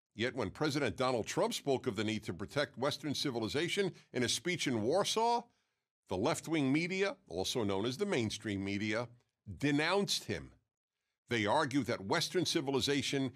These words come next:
is no better than any other, and that Western civilization is just a euphemism for white supremacy.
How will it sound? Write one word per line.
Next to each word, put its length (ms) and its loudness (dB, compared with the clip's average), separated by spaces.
is 200 -4
no 320 4
better 340 4
than 160 2
any 260 2
other, 360 2
and 160 -4
that 140 -6
Western 500 -2
civilization 960 -2
is 120 -8
just 240 -2
a 60 -4
euphemism 880 -4
for 240 -2
white 400 -4
supremacy. 800 -6